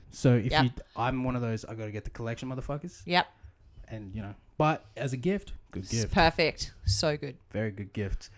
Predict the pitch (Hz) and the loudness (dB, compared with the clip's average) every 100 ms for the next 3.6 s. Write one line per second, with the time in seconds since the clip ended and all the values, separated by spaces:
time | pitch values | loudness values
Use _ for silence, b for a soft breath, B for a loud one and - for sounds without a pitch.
0 | b - 254 302 311 247 170 - 202 196 | b -6 -2 2 4 4 6 12 12 12
1 | 170 160 170 196 - 175 - - 180 165 | 2 6 6 6 6 6 4 2 4 6
2 | 117 101 117 123 123 226 156 285 143 135 | 4 4 0 0 4 8 8 6 4 4
3 | 120 - 135 127 107 101 | 2 0 -2 -2 -2 -8